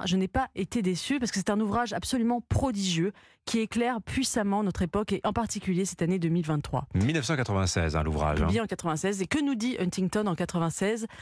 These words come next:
Speaker 1: Il nous dit que le facteur culturel et religieux est le facteur décisif de la politique globale.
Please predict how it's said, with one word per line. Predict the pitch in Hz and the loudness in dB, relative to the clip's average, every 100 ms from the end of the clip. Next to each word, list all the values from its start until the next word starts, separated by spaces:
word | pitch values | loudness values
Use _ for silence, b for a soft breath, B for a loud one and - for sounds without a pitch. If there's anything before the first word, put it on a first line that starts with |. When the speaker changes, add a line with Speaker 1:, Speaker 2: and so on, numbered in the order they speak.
| B B - | B B 0
Speaker 1:
Il | 220 | 0
nous | |
dit | 226 | 2
que | 277 | 0
le | 220 | 2
facteur | 190 277 - 285 233 | 2 0 0 -2 -2
culturel | - 254 - 254 254 214 | -4 -2 0 0 0 0
et | 190 | 0
religieux | 202 247 226 175 220 - | 2 2 2 2 0 0
est | 208 | 0
le | 196 233 302 320 | 2 2 0 -2
facteur | - 214 - 226 226 | -2 -4 0 -2 0
décisif | 180 - 175 185 202 | -2 0 0 0 2
de | |
la | 165 | 0
politique | 160 190 175 226 - - | 0 -2 -2 -4 -4 0
globale. | 175 165 156 151 | 0 2 2 0